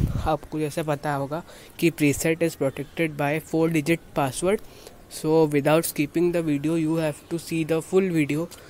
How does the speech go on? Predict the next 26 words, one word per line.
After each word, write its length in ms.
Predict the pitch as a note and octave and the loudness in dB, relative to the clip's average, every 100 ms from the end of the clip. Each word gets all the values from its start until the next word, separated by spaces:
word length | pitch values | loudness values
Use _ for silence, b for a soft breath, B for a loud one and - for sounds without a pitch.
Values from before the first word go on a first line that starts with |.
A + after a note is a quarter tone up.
| B B - | B B -10
तो 140 | D3 D3 - | -6 -4 -4
तभी 280 | C3 D3 | -4 -2
आप 160 | D#3+ D#3+ - - - - | -2 -4 6 6 6 0
पूरा 240 | D#3 D3+ | 2 2
फुल 300 | C#3+ - F3 F3 | 0 0 0 0
पासवर्ड 440 | C#3+ C#3 - D#3+ D#3+ - | -6 -6 -4 -4 -4 -6
पा 120 | C#3 | -6
सकते 320 | C3 - - | -8 -12 -14
हो। 100 | A2+ - | -12 2
गाइस, 260 | E3+ F3 C#3+ | 4 4 0
ये 160 | D3 | -2
है 80 | E3 | 0
अपना 300 | D#3+ - D#3+ | 0 0 -2
फ़ोटो 500 | D#3 - C#3+ C3+ D#3 E3 | -2 0 0 0 -2 -2
and 160 | D3+ D3+ - | -2 -4 -4
first 280 | D3+ D3+ | -4 -2
यहाँ 100 | D3+ C#3+ | -4 -4
पे 60 | |
कुछ 280 | D#3 E3 - | -6 -6 -2
लाइटिंग 460 | D3+ C#3+ C#3 D3+ D3 | 0 0 -2 -4 -4
का 120 | D3 | -4
सेटिंग्स 480 | - C3+ D3 D#3 - | -4 -4 -4 -6 -2
कर 140 | D#3+ | 0
लेते 340 | D3+ C#3+ - D3+ | 2 -2 0 0
हैं। 60 | |
आप 80 | C#3 | 0